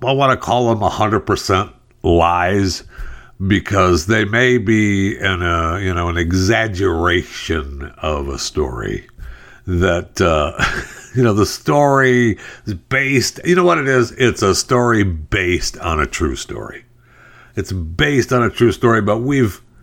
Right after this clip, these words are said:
we've changed a few things here or there. You know, I love that about shows based on a true story.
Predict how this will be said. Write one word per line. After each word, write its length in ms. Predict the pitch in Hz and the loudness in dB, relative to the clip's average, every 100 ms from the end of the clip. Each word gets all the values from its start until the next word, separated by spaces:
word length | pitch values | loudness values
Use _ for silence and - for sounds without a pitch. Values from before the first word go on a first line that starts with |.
| - - - _ _ | -20 -20 -20 _ _
we've 180 | 160 120 | -4 -2
changed 380 | - 110 87 80 | -4 -4 -2 -4
a 80 | |
few 480 | - - - 80 69 | -4 -8 -10 -6 -6
things 480 | - 85 67 69 - | -8 -10 -10 -12 -12
here 240 | - 71 | -8 -6
or 80 | 62 | -6
there. 440 | 60 - - - - _ - - - | -8 -10 -14 -16 -20 _ -20 -20 -10
You 80 | 98 | -2
know, 120 | 95 | 0
I 60 | 98 | 2
love 340 | 107 127 131 | 4 2 2
that 220 | 107 104 98 | 2 2 4
about 400 | 87 85 82 80 | 2 2 0 -4
shows 600 | - 98 85 78 71 - - - 80 | -2 0 0 0 -2 -6 -18 -12 -4
based 480 | 80 73 67 - - - | -2 -2 -4 -10 -12 -14
on 180 | 82 71 | -10 -10
a 60 | 62 | -10
true 260 | - 64 | -10 -10
story. 440 | 53 - 62 52 | -10 -10 -10 -10